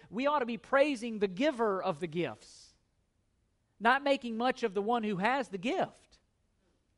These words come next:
And it is a sovereign, awesome God who has made sure that his children are equipped to do what he calls them to do. That's the whole point.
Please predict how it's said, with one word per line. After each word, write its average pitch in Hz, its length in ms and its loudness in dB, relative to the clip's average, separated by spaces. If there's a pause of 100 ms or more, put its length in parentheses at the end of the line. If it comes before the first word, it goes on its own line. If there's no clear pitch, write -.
(440)
And 240 140 -2
it 269 100 -2
is 226 140 0
a 202 100 0
sovereign, 269 680 -2 (100)
awesome 254 540 -4
God 233 380 4
who 214 200 -2
has 185 140 -4
made 208 340 -4
sure 202 680 -2 (280)
that 196 120 2
his 240 260 -6
children 220 540 -2
are 196 180 2
equipped 190 840 0 (300)
to 233 140 -6
do 202 440 -4
what 185 220 0
he 208 120 -6
calls 226 640 0
them 220 340 -4
to 196 100 -10
do. 185 320 -2
That's 190 280 0
the 185 120 -4
whole 226 240 2
point. 156 360 -6